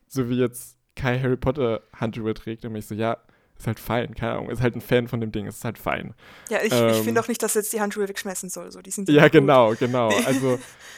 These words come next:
Speaker 1: ähm, was für mich, glaub ich, eben wichtig ist, ist einfach diese, diese Awareness.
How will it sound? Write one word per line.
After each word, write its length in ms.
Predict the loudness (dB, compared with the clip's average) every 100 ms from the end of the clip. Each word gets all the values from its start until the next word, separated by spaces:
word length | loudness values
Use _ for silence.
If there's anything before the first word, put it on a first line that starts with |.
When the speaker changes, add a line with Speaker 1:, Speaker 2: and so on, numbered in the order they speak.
| -6
Speaker 1:
ähm, 560 | -2 0 0 -2 -6 -10 _
was 320 | -2 -2 -2
für 120 | -2
mich, 240 | 0 0 0
glaub 140 | 0
ich, 100 | 0
eben 280 | -2 -2 0
wichtig 360 | 0 0 -4 -2
ist, 240 | -4 -4
ist 120 | -6
einfach 300 | -4 -2 -4
diese, 440 | -6 -6 -4 -4 -4
diese 240 | -4 -2
Awareness. 680 | -2 -2 -2 -2 -6 -8